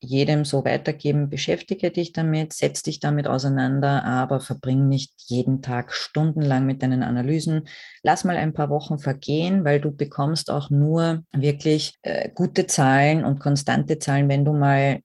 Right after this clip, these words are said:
Post-Strategien ein paar Wochen, sage ich auch meinen Kunden immer wieder, teste das mal vier bis sechs Wochen und dann schau mal wieder rein in die Kennzahlen. Dann schau dir deine Insights wieder mal an. Täglich bringt dir eigentlich nicht wirklich was.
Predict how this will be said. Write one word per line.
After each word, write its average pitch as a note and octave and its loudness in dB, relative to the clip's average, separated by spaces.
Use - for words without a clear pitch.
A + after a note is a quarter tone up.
Post-Strategien D3 0
ein C#3 0
paar C#3+ 0
Wochen, D3 2
sage C3 -2
ich C#3 -4
auch C3+ -4
meinen C3+ -2
Kunden D3+ -4
immer C#3+ 0
wieder, C#3 0
teste D#3 2
das C#3+ 0
mal C#3+ 2
vier C#3+ -4
bis D3 -4
sechs C#3 -6
Wochen D#3+ -4
und D#3 -4
dann C3+ 2
schau A2+ -4
mal A2+ -4
wieder A2+ -6
rein - -6
in A#2+ -2
die A2 -4
Kennzahlen. - -8
Dann D3+ 2
schau B2 0
dir B2 0
deine A2+ 0
Insights - -4
wieder A2 -6
mal A2 -6
an. - -6
Täglich D#3+ 0
bringt D3 0
dir D#3 0
eigentlich C#3 0
nicht D#3+ 2
wirklich C#3+ 2
was. - -4